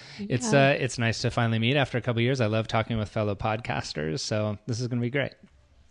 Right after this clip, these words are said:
Speaker 2: Me too.
Speaker 1: Yeah, so you, uh, obviously, like, your podcast, The Birth Hour, it's all about birth stories, and you have women coming on telling stories in all kinds of things, whether it's home birth or hospital,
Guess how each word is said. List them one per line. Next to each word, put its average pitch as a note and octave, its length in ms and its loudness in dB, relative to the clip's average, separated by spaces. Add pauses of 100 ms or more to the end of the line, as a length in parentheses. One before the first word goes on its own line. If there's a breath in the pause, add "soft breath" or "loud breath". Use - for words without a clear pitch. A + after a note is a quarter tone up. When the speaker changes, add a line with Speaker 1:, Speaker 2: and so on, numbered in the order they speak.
(180)
Speaker 2:
Me G#3 140 -2
too. G#3 600 2 (240)
Speaker 1:
Yeah, D#3 140 6
so D#3 280 4
you, F#3 500 6 (520 loud breath)
uh, B2+ 320 6
obviously, C#3+ 420 0
like, B2+ 240 0
your A#2+ 380 0
podcast, A2+ 580 -4
The B2+ 80 -6
Birth A#2 320 -4
Hour, G#2+ 320 -2
it's A2 180 -6
all C3+ 140 2
about B2 300 0
birth A#2 180 2
stories, G2+ 540 -4
and G#2 80 -6
you G2 80 -6
have G#2 100 -2
women A#2 380 -2
coming A#2 340 -4
on G#2 340 -4
telling A2 540 -4
stories A2 500 -4
in A2 120 -6
all A2+ 280 -4
kinds A2 460 -6
of F#2 200 -8
things, G2 340 -14
whether F#2 160 -10
it's - 100 -18
home C3+ 300 -8
birth G#2 520 -6
or - 60 -16
hospital, G#2+ 880 -8